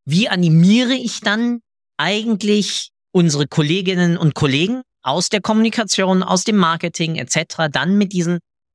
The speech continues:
Daten gemeinsam mit Analysten, die ich sehr oft ja sehe als entweder Advocatus Diaboli oder Matchmaker oder Challenger oder wie auch immer wir, äh, diese, diese Person jetzt, äh, nennen wollen,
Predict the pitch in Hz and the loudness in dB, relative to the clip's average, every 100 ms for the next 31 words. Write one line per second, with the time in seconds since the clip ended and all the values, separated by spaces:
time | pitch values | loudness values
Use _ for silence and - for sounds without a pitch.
0 | _ 143 135 143 156 180 190 196 160 165 | _ -6 -2 0 -2 -6 -8 -4 -2 0
1 | 190 240 214 185 180 - 147 139 233 - | -2 0 0 2 0 0 0 0 0 -2
2 | - 139 170 156 - 147 170 170 - 156 | -2 2 2 0 -4 0 0 0 -2 -2
3 | 135 151 160 156 147 139 135 127 - 127 | -2 0 2 0 0 -2 -2 -4 -8 -2
4 | 147 190 185 - 175 180 - - - 131 | 0 0 -2 -8 -4 -4 -2 -4 -2 -2
5 | 156 180 202 208 208 _ _ _ - 160 | 0 2 2 0 -4 _ _ _ -6 0
6 | 202 185 180 170 170 - _ - 143 180 | 2 2 2 2 0 -4 _ -2 -2 0
7 | - 196 202 185 202 196 190 160 165 180 | -2 0 0 0 2 2 0 -2 0 4
8 | 165 160 - 175 214 202 180 170 160 151 | 4 2 0 -2 -2 0 0 0 0 0
9 | 143 - 214 202 156 139 139 - 147 143 | -2 2 2 2 2 2 0 0 -2 -2
10 | 135 131 143 131 135 131 131 127 127 127 | -2 -4 -4 -2 -2 -2 -4 -2 -2 -2
11 | 123 123 - - 127 - - 131 131 147 | -2 -2 -6 -8 -6 -6 -4 -2 0 2
12 | 147 135 143 170 | 2 2 0 -2